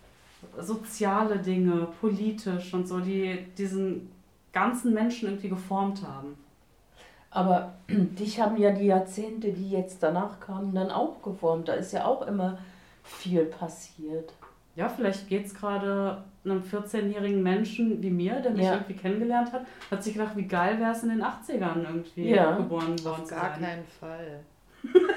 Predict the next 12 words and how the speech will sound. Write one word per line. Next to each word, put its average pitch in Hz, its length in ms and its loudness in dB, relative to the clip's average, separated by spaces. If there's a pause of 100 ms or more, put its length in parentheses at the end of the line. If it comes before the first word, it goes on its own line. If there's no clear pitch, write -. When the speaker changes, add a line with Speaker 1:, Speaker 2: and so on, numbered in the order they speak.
(100)
Speaker 3:
Und 208 100 2
so 226 120 8
denken 247 300 12
vierzehnjährige 208 840 6
nicht. 190 260 0 (380)
Das 240 100 -6
ist 220 220 -8
doch, - 280 -4
nein. 180 760 -2 (100)
Speaker 1:
Echt 349 360 -4 (200)
nicht? 196 160 0
Speaker 3:
Nein. 185 800 -2